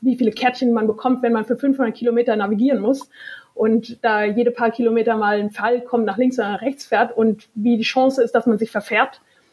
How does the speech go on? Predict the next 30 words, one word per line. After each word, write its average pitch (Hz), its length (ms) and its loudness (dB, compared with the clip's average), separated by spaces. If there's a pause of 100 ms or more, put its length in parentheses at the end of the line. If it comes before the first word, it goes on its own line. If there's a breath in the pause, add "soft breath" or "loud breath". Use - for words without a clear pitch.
(120)
Das 254 180 0
fand 269 140 2
ich 269 120 0
schon 285 280 0
cool. 320 140 4 (300)
Ähm, 240 260 2
so 262 160 2
hat's 240 140 -6
auch - 120 -8
angefangen 330 520 0 (400 loud breath)
und 247 120 0
wirklich 269 320 -2
super 277 300 0
lange 247 260 4
Distanz, 254 520 0
also 220 180 2
bis 226 140 -8
zu 240 100 -4
fünfhundert 269 420 0
Kilometer, 254 420 0
oh, 214 40 -4
bis 233 220 -12
zu, 190 220 -10 (500)
ja, 254 140 2
fünfhundert 269 480 -2
Kilometer 285 420 0
bin 254 120 0
ich 254 220 -8
zweimal 247 340 -2
gefahren. 254 440 -4